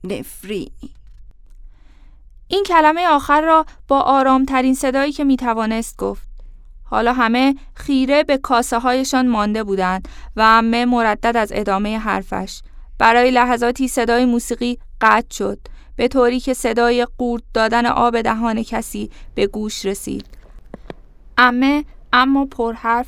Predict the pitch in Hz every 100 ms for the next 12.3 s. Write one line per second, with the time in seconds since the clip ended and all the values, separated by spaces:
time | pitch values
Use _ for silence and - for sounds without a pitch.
0 | - 226 220 214 196 - 190 185 190 190
1 | 185 - - - - - - - - -
2 | 240 285 277 277 262 269 277 - 262 -
3 | 233 254 240 - 240 277 285 226 - 226
4 | 247 269 240 226 247 247 208 196 208 208
5 | 202 180 190 185 - - - - - -
6 | - 254 277 285 285 339 294 254 285 320
7 | 311 311 - - - - - - - -
8 | - - - - 240 233 262 254 254 226
9 | 214 214 - - 233 240 233 226 226 220
10 | 233 - 240 220 208 240 214 202 202 214
11 | 196 185 190 185 202 202 - 196 180 190
12 | 196 190